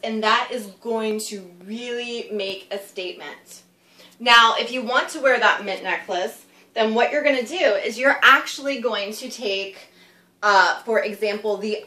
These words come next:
opposite color. So you're gonna have that color wheel, and you are going to get your peach shirt, and you're gonna take your mint colored necklace, and ladies, this is absolutely amazing.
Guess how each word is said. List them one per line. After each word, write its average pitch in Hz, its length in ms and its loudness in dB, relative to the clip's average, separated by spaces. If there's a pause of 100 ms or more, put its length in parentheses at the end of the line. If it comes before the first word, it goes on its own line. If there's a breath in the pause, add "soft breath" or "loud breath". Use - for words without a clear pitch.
opposite 233 760 4
color. 185 380 -2
So 175 160 -8
you're 208 160 -2
gonna 294 140 0
have 285 560 4
that - 260 2
color 254 340 -6
wheel, 311 520 4 (400 loud breath)
and 233 240 2
you 233 260 -4
are 226 200 8
going 214 240 0
to 214 180 -6
get 190 260 -4
your 180 280 -4 (100)
peach - 480 -10
shirt, - 640 -8 (680 soft breath)
and 247 640 2
you're 247 160 4
gonna 349 200 -2
take 247 480 0
your 208 220 0
mint 202 400 -4
colored 262 300 -4
necklace, 311 680 -2 (360 loud breath)
and 226 400 2
ladies, 226 460 2
this 233 420 -6
is 302 320 -2
absolutely 208 560 2
amazing. 233 880 -4